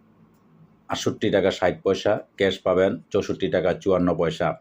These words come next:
কানাডিয়ান এক ডলার সমান আপনারা পেয়ে যাবেন আজকে বাংলাদেশি টাকা বিভিন্ন এক্সচেঞ্জের মাধ্যমে অষ্টআশি টাকা একষট্টি পয়সা,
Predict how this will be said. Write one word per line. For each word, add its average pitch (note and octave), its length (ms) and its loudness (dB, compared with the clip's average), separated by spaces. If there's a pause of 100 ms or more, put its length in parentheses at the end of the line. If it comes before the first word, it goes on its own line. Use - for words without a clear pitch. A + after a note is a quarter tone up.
(400)
কানাডিয়ান B2+ 400 6
এক A2+ 180 0
ডলার A#2 260 4
সমান A2+ 180 2
আপনারা G#2+ 260 2
পেয়ে A2 120 4
যাবেন G#2+ 160 2
আজকে - 120 -4
বাংলাদেশি G2+ 340 2
টাকা G2 220 2
বিভিন্ন G2 360 2
এক্সচেঞ্জের F2+ 380 -2
মাধ্যমে F2 260 0
অষ্টআশি F2 400 -2
টাকা F2 200 0
একষট্টি F2 420 -4
পয়সা, F#2+ 240 0